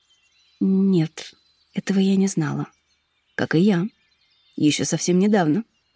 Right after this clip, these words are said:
А слышали ли вы о том, что в ходе недавних исследований в составе драфта было обнаружено разжиженное серебро? В следовых количествах и все же...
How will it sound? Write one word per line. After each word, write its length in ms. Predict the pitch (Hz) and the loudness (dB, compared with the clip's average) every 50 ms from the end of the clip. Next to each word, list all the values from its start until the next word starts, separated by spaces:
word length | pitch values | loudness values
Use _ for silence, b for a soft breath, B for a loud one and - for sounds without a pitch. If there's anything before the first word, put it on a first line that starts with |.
| _ B B B B B B B B B | _ B B B B B B B B B
А 140 | B 151 151 | B -6 -4
слышали 520 | - - 175 180 247 - - 233 202 185 | -2 0 2 2 2 0 0 0 0 0
ли 180 | 175 165 160 147 | 2 2 2 0
вы 300 | 143 127 156 226 285 - | 0 0 0 -2 -2 -2
о 120 | - 165 156 | -4 -4 -4
том, 220 | - - 147 147 | -2 -2 -2 -2
что 180 | - - - 143 | -2 -4 -6 -6
в 40 | |
ходе 280 | - - 139 156 147 156 | -4 -2 -2 0 2 2
недавних 520 | 165 165 156 165 151 139 143 120 - - | 2 2 2 2 2 0 0 -2 -4 -6
исследований 720 | - 165 - - - 165 196 233 226 185 131 143 135 117 113 | -8 -6 -6 -4 -4 -2 -2 -2 0 -2 -2 -2 -2 -4 -4
в 60 | - | -4
составе 420 | - 127 - - - 139 143 143 | -4 -6 -4 -4 -2 -2 -2 -2
драфта 500 | 143 131 - 135 135 143 147 - - 269 | -2 -2 -2 -2 -2 -2 -4 -4 -2 -2
было 220 | 240 262 247 233 202 | 2 2 2 2 2
обнаружено 640 | 185 190 175 175 180 208 214 208 220 220 214 208 - - | 2 2 2 2 2 2 2 4 4 2 2 0 0 -2
разжиженное 760 | 190 190 185 165 160 151 147 156 170 170 180 185 185 185 185 | 0 0 0 0 0 0 0 0 0 2 2 2 2 2 0
серебро? 500 | 175 - - - - 220 - - 240 - _ _ _ _ _ _ _ _ _ _ _ _ _ _ - | -2 -2 -4 -4 -2 -2 -2 -2 -4 -6 _ _ _ _ _ _ _ _ _ _ _ _ _ _ -12
В 80 | - | -4
следовых 500 | - 156 156 156 156 143 139 151 147 - | 0 2 4 4 4 4 4 4 2 2
количествах 720 | - - 156 185 254 262 - - 160 - - - 160 147 - | 0 0 0 2 0 0 -2 -4 -6 -4 -2 0 -2 -2 0
и 180 | - - 156 151 | 0 0 0 0
все 360 | - - - - 85 - 151 | 0 -2 -4 -4 -2 -2 0
же... 240 | 160 180 226 285 | 0 2 2 2